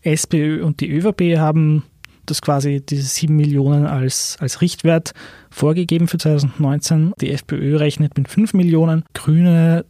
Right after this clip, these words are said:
geben achthunderttausend aus,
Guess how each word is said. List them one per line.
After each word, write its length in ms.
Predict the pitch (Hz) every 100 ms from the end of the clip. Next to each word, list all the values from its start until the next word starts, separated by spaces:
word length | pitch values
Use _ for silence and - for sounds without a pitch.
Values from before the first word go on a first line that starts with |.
| _ _ _ _ - _
geben 580 | - 156 151 151 151 156
achthunderttausend 1120 | 170 151 - 170 160 147 143 151 156 156 - 480
aus, 420 | 147 151 -